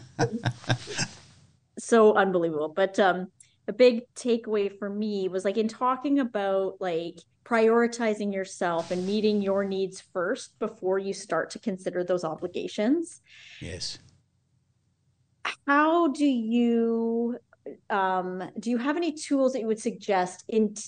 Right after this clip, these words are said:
Speaker 2: dealing with those who might take offense to you prioritizing yourself? And so an example is, um,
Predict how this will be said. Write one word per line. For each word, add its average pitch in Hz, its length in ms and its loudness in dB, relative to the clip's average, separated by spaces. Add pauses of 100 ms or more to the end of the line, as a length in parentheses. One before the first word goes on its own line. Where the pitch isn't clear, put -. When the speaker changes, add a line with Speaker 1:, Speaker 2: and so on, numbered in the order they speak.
Speaker 2:
dealing 196 800 2
with 202 420 2
those 180 640 6
who 240 180 2
might 226 340 2
take 247 280 0
offense 202 880 -4
to - 120 -6
you 175 680 -2 (320)
prioritizing 185 840 2
yourself? - 560 -6 (340)
And 190 160 -2
so 196 340 4
an 202 120 4
example 190 800 0
is, 185 460 -2
um, 175 480 -4